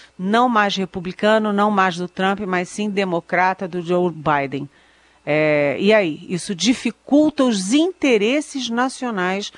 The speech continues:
nessa negociação com a maior potência do mundo. E agora você tem o próprio senador americano dizendo,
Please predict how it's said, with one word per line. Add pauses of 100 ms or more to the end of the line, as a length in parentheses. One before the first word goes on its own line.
(240)
nessa
negociação (320)
com
a
maior
potência
do
mundo. (280)
E
agora
você
tem
o
próprio (200)
senador
americano (240)
dizendo,